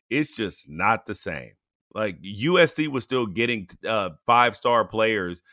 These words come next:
when they were on probation. They couldn't even go to bowl games,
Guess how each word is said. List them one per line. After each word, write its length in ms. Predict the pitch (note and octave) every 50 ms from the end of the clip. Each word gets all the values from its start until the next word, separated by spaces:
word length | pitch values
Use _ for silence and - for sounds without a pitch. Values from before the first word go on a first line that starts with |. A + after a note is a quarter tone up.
| _ _ _ _ _ _ _ _ _ _ _ -
when 320 | A2 G#2+ B2 B2+ B2 A#2
they 120 | A#2+ B2 B2
were 160 | B2 A#2+ -
on 220 | A2 A#2+ A#2+ A2+
probation. 800 | - A#2+ A2+ G#2 F#2+ D#2+ G#2 G#2 G#2+ A2+ - - F2 D2 - - _ _ _
They 120 | F2+ G#2 A2+
couldn't 220 | - D3 D3 C#3+
even 280 | D3 C#3 B2+ A#2+ A2+ G2+
go 240 | A#2+ A#2+ B2 B2 A#2+
to 360 | - - A2 G2+ F#2+ E2+ - -
bowl 480 | E2+ D#2 - A2 A#2+ A#2+ B2+ B2+ A#2+
games, 420 | F#2+ G2+ F2 D2 A#1+ G#1 - -